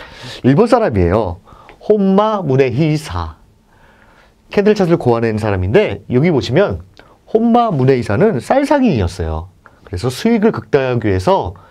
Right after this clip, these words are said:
생각을 만들었고, 이때는 약 천칠백 년대로 상당히 오랜 전통을 갖고 있습니다. 이분은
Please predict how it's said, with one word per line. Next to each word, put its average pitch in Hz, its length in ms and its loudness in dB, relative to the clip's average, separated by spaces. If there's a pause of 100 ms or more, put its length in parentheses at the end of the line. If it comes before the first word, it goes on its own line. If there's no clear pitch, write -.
(100)
생각을 185 720 -2
만들었고, 110 960 -2 (680)
이때는 196 720 0
약 135 220 -2 (260)
천칠백 226 880 -2
년대로 139 640 -2
상당히 202 580 -6
오랜 123 220 -2
전통을 107 320 -4
갖고 - 220 -6
있습니다. 78 440 -12 (600)
이분은 127 540 0